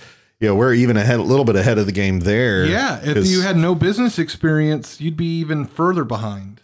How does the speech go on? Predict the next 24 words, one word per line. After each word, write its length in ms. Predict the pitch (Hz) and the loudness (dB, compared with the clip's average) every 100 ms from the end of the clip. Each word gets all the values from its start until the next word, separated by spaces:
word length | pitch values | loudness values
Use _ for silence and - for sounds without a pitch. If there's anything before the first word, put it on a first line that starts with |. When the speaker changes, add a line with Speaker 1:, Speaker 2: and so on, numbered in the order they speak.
| _ | _
Speaker 1:
Yeah. 220 | 135 131 82 - _ _ _ _ | -2 -2 -4 -12 _ _ _ _
Speaker 2:
You 80 | - | -2
can 120 | 165 | 0
Speaker 1:
If, 60 | 185 | 0
uh, 20 | |
Speaker 2:
take 120 | 180 | 0
what 160 | 175 175 | 0 2
you've 160 | 160 139 | 2 2
learned 320 | 170 180 165 | 2 2 0
along 300 | 147 147 143 | 0 0 -2
the 60 | |
way 340 | 131 165 185 160 | -2 0 0 0
and 100 | 135 | -2
apply 420 | - - 202 214 | -6 -2 0 0
it, 220 | 143 127 | -2 -4
but 140 | 135 147 | -4 -6
it's 100 | 147 | -6
still 280 | - 196 | -4 -2
not 220 | 180 160 123 | 0 -2 -2
quite 300 | 170 139 123 | -4 -4 -4
done 240 | 156 170 | -4 -4
for 240 | 127 117 | -6 -8
you 140 | 104 104 | -6 -6
yet, 320 | 104 98 95 | -8 -10 -16